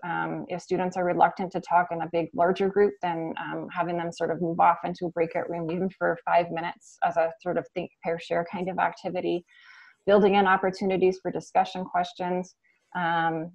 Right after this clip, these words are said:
having opportunities, um, if people are in breakout rooms or doing small group work,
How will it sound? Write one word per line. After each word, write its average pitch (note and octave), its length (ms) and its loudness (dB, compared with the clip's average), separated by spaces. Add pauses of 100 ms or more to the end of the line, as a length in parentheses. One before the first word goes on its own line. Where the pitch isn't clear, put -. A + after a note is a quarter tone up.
(120)
having G3 240 4
opportunities, F#3 880 2
um, D#3+ 440 -6
if F3 120 -8
people F3 320 -2
are F3 140 6
in F3 140 0
breakout F#3 360 2
rooms F#3 240 -2
or F3 60 -2
doing E3+ 260 -4
small E3+ 540 2
group G3+ 240 6
work, G3+ 220 4